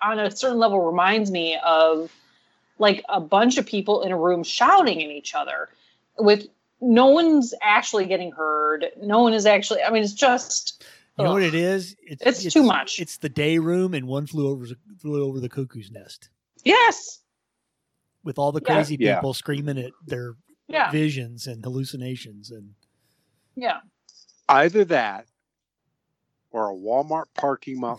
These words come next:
Speaker 3: parking lot on a meth bender. 'Cause it's all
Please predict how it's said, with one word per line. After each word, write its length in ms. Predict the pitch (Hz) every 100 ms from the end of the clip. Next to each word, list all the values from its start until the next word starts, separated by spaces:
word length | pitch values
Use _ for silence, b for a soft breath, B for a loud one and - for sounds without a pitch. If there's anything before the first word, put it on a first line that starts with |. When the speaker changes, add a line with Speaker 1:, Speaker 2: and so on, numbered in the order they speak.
| -
Speaker 3:
parking 380 | - 135 - 113
lot 260 | 101 104 -
on 120 | 107
a 40 | 90
meth 420 | 90 104 - -
bender. 400 | 104 90 80 - - _ _ _ _ _ _ _ _ _ _ _ _ _ _ _ _ _ _ _ _ - - -
'Cause 240 | 110 101
it's 140 | 101 - 127
all 340 | 120 131